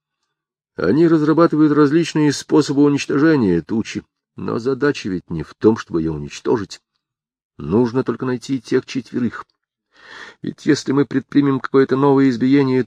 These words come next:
тучи, то те из них, кто еще жив из второго такого ада, наверняка не выберутся. Никто, это невозможно. Я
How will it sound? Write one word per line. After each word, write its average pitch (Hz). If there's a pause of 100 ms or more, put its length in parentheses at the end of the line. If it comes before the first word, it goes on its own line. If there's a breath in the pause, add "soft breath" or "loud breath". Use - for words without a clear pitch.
тучи, 117
то 123
те 117
из 90
них, -
кто -
еще 104
жив 95
из 92
второго 107
такого 104
ада, 101
наверняка 90
не 95
выберутся. 98
Никто, 92
это -
невозможно. 78 (1600)
Я -